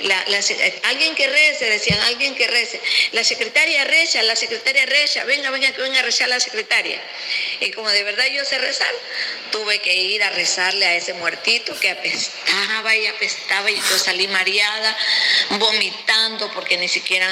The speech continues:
mm, mascarilla tenía, todo fue improvisado.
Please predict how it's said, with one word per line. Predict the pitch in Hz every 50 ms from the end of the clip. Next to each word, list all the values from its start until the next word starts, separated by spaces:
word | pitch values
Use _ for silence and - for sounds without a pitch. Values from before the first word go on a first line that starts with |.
| 190
mm, | 190 - - 170 170 170 170 165 160 - 151 180
mascarilla | 180 180 - - 175 170 185 208 226 196 190 175 -
tenía, | 185 190 214 254 269 262 247 233 233 240 - - - - - - - - - -
todo | 214 214 220 214 208 196
fue | 214 214 202
improvisado. | 196 196 190 185 175 170 175 180 - - - 302 302 285 277 254 262 269